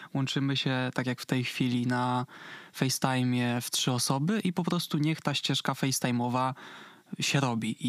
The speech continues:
i niech będę ją miał zapisaną. I to jest w zasadzie rozwiązanie mojego montażu, ponieważ go nie będzie.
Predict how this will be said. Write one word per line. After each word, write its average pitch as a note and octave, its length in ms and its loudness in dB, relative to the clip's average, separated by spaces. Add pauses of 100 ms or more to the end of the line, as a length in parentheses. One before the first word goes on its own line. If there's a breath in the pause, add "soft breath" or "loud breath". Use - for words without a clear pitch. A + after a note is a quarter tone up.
i B2 60 2
niech B2+ 280 2
będę B2+ 360 2
ją B2 120 2
miał B2 240 2
zapisaną. A#2 520 0
I C#3+ 80 0
to F3+ 100 0
jest F3+ 180 2
w C#3 40 0
zasadzie C3+ 360 0
rozwiązanie A#2+ 560 2
mojego A#2 460 0 (280 loud breath)
montażu, B2 680 0
ponieważ A#2 640 -2
go B2 180 0
nie B2 120 2
będzie. A2 320 0